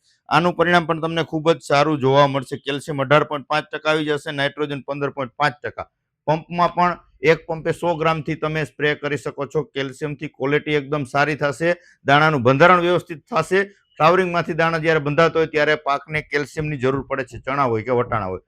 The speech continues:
તો કેલ્શિયમ ઉપરથી સ્પ્રે પણ કરી શકો છો. અને, અ, જમીનમાં વીઘે ચાર કિલો અવશ્ય એક વખત આપશો, તો તમારી ક્વોલિટી એકદમ દાણો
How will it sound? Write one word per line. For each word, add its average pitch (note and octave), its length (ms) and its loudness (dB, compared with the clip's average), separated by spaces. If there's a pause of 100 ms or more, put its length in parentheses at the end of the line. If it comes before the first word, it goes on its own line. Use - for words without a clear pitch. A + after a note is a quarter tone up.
(260)
તો D3+ 80 0
કેલ્શિયમ D#3 460 -2
ઉપરથી D3+ 320 -6
સ્પ્રે D3+ 280 0
પણ D3+ 240 -10
કરી D#3 180 -4
શકો D3+ 280 -4
છો. E3 160 -6
અને, D#3 440 0 (340)
અ, C3 120 2
જમીનમાં D#3 500 2
વીઘે D3+ 240 2
ચાર D3+ 260 2
કિલો D#3+ 240 0
અવશ્ય D3+ 320 0
એક D#3 120 -6
વખત D3+ 280 -4
આપશો, D3 320 -2
તો D#3+ 140 -6
તમારી D3+ 420 -4
ક્વોલિટી D#3 480 -2
એકદમ D3 340 -6
દાણો D3+ 320 0